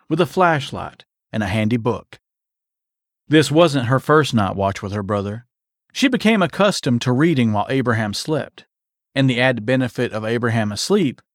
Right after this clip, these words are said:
was how she could indulge in her most controversial stories, especially ones from Ben Packer. Packer's books contain more than just tales of scandalous,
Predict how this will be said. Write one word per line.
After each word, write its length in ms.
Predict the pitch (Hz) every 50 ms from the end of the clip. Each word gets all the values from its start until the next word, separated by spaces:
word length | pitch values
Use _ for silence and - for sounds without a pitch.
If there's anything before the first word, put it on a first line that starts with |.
| _ _ _ _ _ -
was 140 | 143 139 147
how 180 | 180 185 175
she 320 | 147 139 - - 196 214 202
could 160 | - 202 180
indulge 560 | 170 151 143 127 139 151 170 165 147 123 123
in 60 | 123
her 160 | 104 120 120 110
most 400 | 110 131 151 143 117 - - -
controversial 680 | - 139 143 143 - - 104 92 104 104 95 - 107
stories, 600 | 98 - - 135 131 117 92 87 - - - - _ _ _ _ _ _ -
especially 640 | 120 117 - - - 190 214 202 - - 113 101
ones 520 | 98 98 101 101 92 90 90 92 - - - _ _ _ -
from 240 | - 127 117 117 107
Ben 260 | 107 107 98 92 90
Packer. 560 | - 123 131 127 117 - - 78 - - _ _ _ _ _ _ _ _ _ _ _ _ _ _
Packer's 460 | - 151 165 170 160 - 160 143 127
books 500 | 101 - 143 156 165 160 - - - -
contain 640 | - - - 127 127 120 - 147 151 151 151 156 143
more 380 | 131 131 143 151 156 143 127
than 140 | 117 120 113
just 260 | - 104 110 101 -
tales 420 | - - 127 123 123 117 113 101 104
of 160 | 95 90 -
scandalous, 840 | - - - - 139 135 135 123 110 101 95 87 - - - -